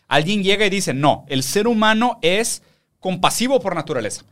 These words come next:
Y alguien da una buena explicación del ser humano como compasivo por naturaleza, eso normalmente sa-, sale de la sociología, de la psicología, de, del análisis, de las ciencias sociales a grandes rasgos, ¿no?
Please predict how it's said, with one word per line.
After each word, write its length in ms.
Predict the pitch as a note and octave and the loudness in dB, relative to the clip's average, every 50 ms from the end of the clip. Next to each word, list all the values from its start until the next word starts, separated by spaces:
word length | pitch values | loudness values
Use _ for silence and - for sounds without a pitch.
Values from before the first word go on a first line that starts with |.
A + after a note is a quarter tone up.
| _ _ _ _ - | _ _ _ _ -4
Y 120 | C3 C#3 | 0 2
alguien 340 | C#3+ D3 D#3+ E3 G3 G3+ F#3 | 4 4 4 2 0 -2 2
da 120 | D#3+ E3+ F3+ | 2 2 4
una 160 | F#3 F3+ E3 | 4 2 2
buena 220 | D3 D#3 F#3 G#3 | 4 4 2 2
explicación 640 | A3+ - - A3 G3+ - F3+ D#3 - - F3+ F3 D#3+ | 0 -2 -4 -6 -6 -4 -4 -4 -4 -4 -4 -4 -4
del 120 | C#3+ B2+ | -4 -4
ser 140 | C3 E3+ E3+ | -4 -2 -2
humano 280 | F3+ F3+ F#3 F3+ D#3 | 0 0 0 0 0
como 240 | - D3+ C3+ B2+ B2+ | 0 -2 -2 -2 -4
compasivo 560 | - C#3 C3 C3 C3+ B2 - - F3+ A3 A#3 | -4 -6 -4 -4 -4 -4 -4 -2 -2 -2 0
por 120 | A#3 A#3+ A#3 | 0 -2 -4
naturaleza, 600 | B3 A#3 A#3+ B3 B3 A#3 A3 F#3+ - - A3 - - - - - | -4 -2 -2 0 0 0 -2 -2 -4 -4 -6 -8 -8 -20 -12 -8
eso 200 | C3 C#3+ - G#3+ | -6 -6 -4 -2
normalmente 480 | G#3 G3+ F#3 F#3+ F3+ F#3 F#3+ G3 G3+ | -2 0 0 0 0 0 -2 -4 -4
sa-, 260 | - - F3+ D#3+ E3+ D#3+ | -4 -2 -2 -2 -2 -2
sale 320 | - - - D#3 D3+ E3 | -4 -2 0 0 0 0
de 100 | C#3 B2 | -2 -2
la 100 | G#2+ G#2+ | -2 -4
sociología, 680 | - - C3+ - - G3 A3 G#3 - - G3 F#3 F3 D#3 | -4 -6 -10 -8 -6 -6 -6 -6 -6 -4 -2 -2 -2 -2
de 80 | C#3 | -2
la 60 | A#2+ | -4
psicología, 840 | A#2 - D3 - F#3+ F#3+ G#3 - - F#3+ F3 E3+ E3 D#3 D3+ C#3+ C3+ A#2+ | -6 -6 -6 -6 -6 -6 -6 -6 -6 -6 -2 0 2 2 2 2 0 -2
de, 260 | A#2 A#2+ A#2+ A#2 A#2+ | -8 -16 -14 -14 -14
del 220 | A#2 A#2 B2 A#2 A2+ | -10 -6 -4 -2 0
análisis, 560 | B2+ C3+ C#3+ C#3+ C#3+ C3+ - C#3 A#2+ - - | 2 2 2 2 0 0 -4 -6 -8 -6 -4
de 80 | C3+ | -2
las 120 | C3 C3 B2 - | -2 -2 -2 -2
ciencias 280 | F#3 F#3+ F#3+ - F3 | -4 -4 -4 -6 -8
sociales 380 | D#3 D3 - - C#3+ A2+ G2+ - | -10 -6 -2 0 0 0 0 -2
a 60 | A2+ | -4
grandes 240 | A2 A2+ A2+ A2+ G2+ | -4 -4 -4 -6 -8
rasgos, 240 | G2+ F2+ - - B2+ | -8 -10 -10 -12 -18
¿no? 80 | E3+ | -18